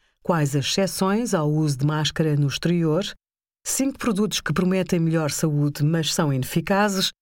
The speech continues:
e como pode registar os consumos do seu carro na plataforma Mile vinte e um e descobrir qual o consumo real. No dia da sanduíche, partilhamos ideias para fugir ao pão com queijo ou fiambre na hora do lanche.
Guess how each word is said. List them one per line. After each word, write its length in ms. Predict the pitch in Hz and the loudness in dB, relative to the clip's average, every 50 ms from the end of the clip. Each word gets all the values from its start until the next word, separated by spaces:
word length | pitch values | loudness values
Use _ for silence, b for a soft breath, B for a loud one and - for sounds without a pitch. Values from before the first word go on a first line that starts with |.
| _ - | _ -4
e 80 | 214 165 | -4 -2
como 260 | - - 262 254 226 | 0 0 -2 -2 -2
pode 260 | - 202 196 165 143 | 0 0 0 0 0
registar 420 | 139 147 143 160 151 151 180 165 143 | 0 2 2 2 2 2 0 0 0
os 100 | 139 - | 0 0
consumos 480 | - 175 175 165 - 190 180 170 143 | 0 -2 0 0 0 0 0 0 0
do 120 | 143 165 160 | 0 -2 -2
seu 180 | 160 - 208 | -2 -2 -2
carro 420 | 208 - 180 180 180 165 - 175 160 | 0 0 2 2 2 2 0 0 0
na 80 | 156 | 0
plataforma 680 | 151 156 180 180 175 196 - - 170 151 151 151 151 | 0 -2 -2 -2 -2 -2 -2 0 0 2 2 2 2
Mile 380 | 143 151 160 180 180 165 143 135 | 2 2 2 2 2 0 0 0
vinte 300 | 127 147 156 143 147 - | 0 0 0 0 0 0
e 60 | 156 | 0
um 180 | 143 170 220 233 B B B B B B | 2 0 0 -4 B B B B B B
e 40 | - | -6
descobrir 440 | 220 - - 247 247 247 247 247 240 | -4 -4 -4 -2 0 0 0 -2 -2
qual 280 | - - 233 233 233 | -2 -2 0 0 0
o 80 | 226 233 | 0 -2
consumo 380 | 233 - 247 233 - - 156 131 | -2 -4 -6 -4 -2 -2 -2 -2
real. 420 | - 147 143 147 131 107 - - - _ _ _ _ _ _ _ _ _ _ _ _ _ _ _ _ _ _ | 0 0 0 0 -2 -4 -8 -10 -12 _ _ _ _ _ _ _ _ _ _ _ _ _ _ _ _ _ _
No 200 | - 175 190 196 | -2 0 0 0
dia 360 | 170 160 208 220 208 196 175 | 0 0 0 2 2 2 0
da 220 | 156 160 151 139 131 | 0 0 0 0 -2
sanduíche, 720 | - - 170 170 165 156 170 190 220 269 - - - - - - | -2 -2 0 0 0 0 0 0 0 -2 -2 -2 -2 -2 -2 -2
partilhamos 500 | 190 170 - - 170 156 147 143 139 139 | -2 -2 0 0 0 2 2 2 2 2
ideias 440 | 151 143 160 175 190 202 196 170 - | 0 2 2 2 2 2 0 -2 -2
para 180 | - 160 151 | -2 -2 -2
fugir 420 | 143 - - 151 143 - 165 156 143 | -2 0 0 0 0 2 2 2 0
ao 140 | 131 127 | 0 -2
pão 220 | 123 - - 156 143 | -2 0 0 0 0
com 200 | 143 - 135 143 | 2 2 0 0
queijo 520 | 147 - 175 170 175 175 170 147 - 156 | 2 2 2 2 2 2 0 0 -2 -2
ou 160 | - - 151 | 0 0 -2
fiambre 520 | 143 - - - 160 147 156 160 160 151 143 | -2 -2 -2 0 0 0 0 0 0 0 2
na 120 | 156 147 | 2 2
hora 240 | 143 139 131 131 131 | 2 2 0 0 0
do 100 | 139 165 | 0 0
lanche. 480 | 180 160 127 110 104 - - - - | 0 0 -2 -2 -4 -4 -4 -4 -6